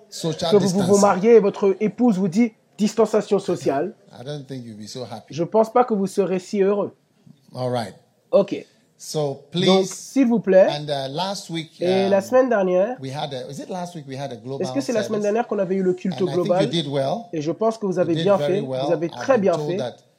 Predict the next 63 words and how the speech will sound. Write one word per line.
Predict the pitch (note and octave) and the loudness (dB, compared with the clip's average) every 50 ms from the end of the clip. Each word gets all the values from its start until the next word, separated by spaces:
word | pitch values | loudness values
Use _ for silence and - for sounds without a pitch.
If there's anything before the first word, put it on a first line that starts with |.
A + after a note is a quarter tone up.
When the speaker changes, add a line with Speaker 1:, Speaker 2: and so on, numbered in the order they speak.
| _ _ - | _ _ -12
Speaker 2:
J'ai | B2 D#3 F3 F3+ | -2 0 0 0
été | F3 - F#3 | 2 0 -2
Speaker 1:
uh, | F3+ D3+ D#3 | -2 -2 -2
Speaker 2:
dit | G#3 A3 | -2 -2
Speaker 1:
you | G3+ G3+ | -4 -2
Speaker 2:
que | - F3+ E3 D#3+ D3+ C#3+ - | -4 -4 -2 -2 -4 -4 -4
Speaker 1:
gave | D3 D3 C#3+ C#3+ C#3+ C3 A#2+ - - _ - | -4 -2 -2 -4 -6 -8 -12 -20 -20 _ -6
Speaker 2:
vous | C#3+ D#3 | -2 -2
avez | E3 D3 D#3 D3 | -2 0 0 -4
donné | B2+ B2 D3+ G3 G3+ G3 F#3+ F#3+ F#3+ F3+ D#3+ C3+ - - | -2 0 4 4 4 6 4 2 2 0 -2 -6 -10 -4
Speaker 1:
very | - D3 C#3+ C#3 C#3+ C#3+ | -4 -2 -2 -2 -4 -6
well | B2+ B2 C3 B2+ B2+ C3 C3+ C3 B2+ - | -6 -6 -6 -6 -4 -6 -8 -8 -8 -4
Speaker 2:
beaucoup | C#3+ G3+ A3+ G3 - - F#3 | 0 2 2 2 0 -4 -4
Speaker 1:
and | F#3 G3+ | -4 -4
Speaker 2:
en | A#3 | -4
Speaker 1:
supported | - - E3 D3 D#3+ | -4 -4 -2 0 4
Speaker 2:
masse | F3+ G3 A3+ - C3 A2+ A2+ | 4 4 4 2 -2 -8 -12
Speaker 1:
Healing | B2+ B2 C3 B2 | -14 -14 -14 -14
Jesus | A#2 A#2 A2+ A#2+ | -14 -14 -14 -14
Speaker 2:
et | A#2 - | -14 -10
Speaker 1:
Camp. | - E3 E3 | -6 -6 -4
Speaker 2:
vous | D3+ D#3 | -2 0
Speaker 1:
So | F3+ | 0
I | |
Speaker 2:
avez | E3+ D#3+ | 2 2
Speaker 1:
want | E3+ D3 | 0 -4
to | D3+ | -2
Speaker 2:
vraiment | E3+ G3 G3+ A3 A3+ | -2 0 2 2 0
Speaker 1:
congratulate | A3+ - - - B2+ C#3 D3 - | 0 -2 -6 -12 -12 -10 -4 -2
all | A#3+ G3 | -2 -2
Speaker 2:
soutenu, | - - A#3 A#3+ A#3 | 0 2 2 4 4
Speaker 1:
of | G3+ - - D3 | 2 0 -4 -10
you | C#3 C3+ C#3 C#3 - - | -12 -12 -12 -14 -16 -14
and | - | -4
Speaker 2:
soutenu | A#3+ A#3 F#3+ - A#3+ B3 | -4 -4 0 2 2 4
la | A3+ G#3 F#3+ | 6 4 4
campagne | - G3+ F#3+ - G3+ G3 F3+ | 4 0 2 4 4 2 2
Jésus | D#3+ F3+ D#3 D3+ | 2 -2 -2 -2
Speaker 1:
thank | E3+ D3+ | -2 -2
Speaker 2:
qui | F#3+ | -2
Speaker 1:
all | D#3+ D3 D3+ D3 | 0 2 2 2
Speaker 2:
guérit. | C#3+ F#3 G#3 | 2 2 0
Speaker 1:
of | G#3+ - | 0 -2
you | D3+ D3 | -8 -8
Speaker 2:
Donc | C#3+ C3+ | -8 -8
Speaker 1:
for | - - F3+ F3+ | -4 -2 0 0
Speaker 2:
j'aimerais | E3+ G#3+ G3+ F#3+ F3+ G#3+ | 2 2 2 2 2 0
tous | G#3+ - - D4 C#4+ G3 | 0 2 4 4 4 4
vous | F#3+ G#3 | 4 -2
féliciter | F#3 - - - B3+ A3+ A#3+ G3+ C#3+ A3+ | -2 -6 -4 -2 0 2 2 2 0 -2
Speaker 1:
supporting | F#3+ - - A3 A#3+ - - E3+ F3 E3 D3 | 0 2 4 4 4 2 0 -6 -6 -4 -4
Healing | D#3+ D#3 D3+ D#3 D3+ | -4 -2 -2 -4 -4
Speaker 2:
et | B2+ | 0
Speaker 1:
Jesus | - F#3 E3+ - | 2 2 4 4
Speaker 2:
vous | G3 | 2
Speaker 1:
Camp, | F3 D#3+ A3+ | 6 10 10
Speaker 2:
remercier | B3 B3+ B3 A#3 - E3 D#3 A#3 B3 | 10 10 10 6 6 2 0 2 2
Speaker 1:
even | A#3 E3 | 4 4
Speaker 2:
de | G3 | 2
Speaker 1:
in | F#3 | 0
the | - - | 0 -2
Speaker 2:
soutenir | - B3 - A#3+ A#3+ A#3 A#3+ B3+ | -2 -2 0 2 2 2 2 2
Speaker 1:
pandemic. | B3+ A#3+ - | 2 0 -2